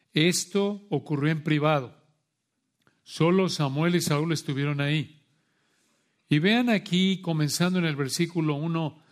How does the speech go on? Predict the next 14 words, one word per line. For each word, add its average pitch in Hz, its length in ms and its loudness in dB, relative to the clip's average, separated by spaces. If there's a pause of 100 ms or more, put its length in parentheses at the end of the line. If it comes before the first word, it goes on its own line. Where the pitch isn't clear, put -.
(180)
tres 165 340 4
acciones 170 600 0
de 147 160 0
Samuel 147 540 0
hacia 143 280 -2
Saúl. 135 520 -4 (640)
Tres 170 260 4
acciones 180 460 0
de 151 80 0
Samuel 151 380 0
hacia 147 200 0
Saúl. 156 340 -2
Versículo 160 540 0
uno, 185 480 2